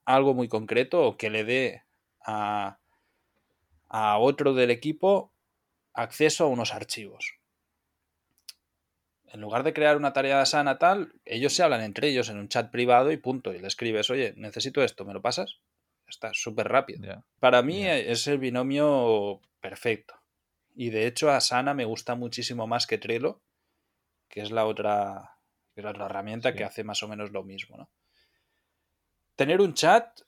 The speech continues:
Speaker 1: para mí es importante. O sea, es una buena manera de organizarse y, y s-, y hace que tengas mensajes concisos de temas específicos con una persona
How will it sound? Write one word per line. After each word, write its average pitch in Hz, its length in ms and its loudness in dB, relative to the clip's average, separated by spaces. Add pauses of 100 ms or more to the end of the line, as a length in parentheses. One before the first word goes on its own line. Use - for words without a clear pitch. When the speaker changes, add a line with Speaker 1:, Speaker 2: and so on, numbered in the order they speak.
(600)
Speaker 1:
para 107 180 -6
mí 143 120 -6
es 156 100 -4
importante. 101 540 -10 (100)
O - 20 -14
sea, - 300 -16
es - 160 -14
una 107 160 -12
buena 107 260 -10
manera 110 300 -8
de 107 60 -4
organizarse 135 720 -2
y, 95 320 -8
y 98 680 -14
s-, - 260 -16 (140)
y 110 240 -12
hace 120 260 -2
que 123 100 -6
tengas 123 340 -2
mensajes 123 420 -4
concisos 127 640 -2
de 107 100 -4
temas 120 380 -2
específicos 135 640 -4
con 110 160 -12
una 123 220 0
persona 131 720 -2